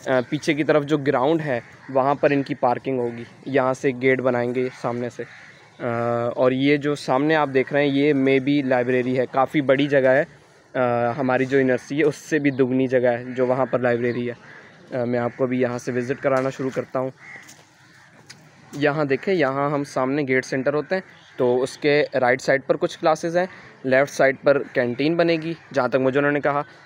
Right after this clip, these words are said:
और right side पर ही जो है मस्जिद है। और फिर यहाँ right side पर classes, अ, सबसे पहले, अ, dispensers भी कुछ लग चुके हैं। और यहाँ ये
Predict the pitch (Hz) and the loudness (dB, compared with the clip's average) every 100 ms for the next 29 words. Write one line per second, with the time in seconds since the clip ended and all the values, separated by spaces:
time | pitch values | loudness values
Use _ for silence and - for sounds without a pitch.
0 | 127 120 120 120 120 123 139 147 139 135 | -2 2 2 2 2 0 2 0 0 2
1 | 135 135 139 139 123 120 127 170 165 151 | 0 2 2 2 0 -2 0 0 2 0
2 | 160 131 127 - 135 127 131 131 123 127 | 0 0 0 0 -2 0 2 2 2 2
3 | 131 120 139 127 131 123 147 147 - - | 0 2 0 0 -4 -4 -6 -8 -12 -20
4 | - - - 131 127 147 - 143 135 135 | -20 -20 -6 -2 -2 -2 -2 0 2 4
5 | 135 131 - 123 123 123 127 127 - 123 | 2 2 -2 -6 -6 -8 -10 -8 -4 -4
6 | - 175 175 170 185 185 - 151 151 165 | -2 0 0 -2 0 0 2 0 2 -2
7 | 147 151 143 147 - - - 131 123 123 | 0 2 2 -2 -16 -18 -4 0 2 2
8 | 120 127 127 127 127 127 127 127 | 2 0 -2 -2 -2 -2 0 0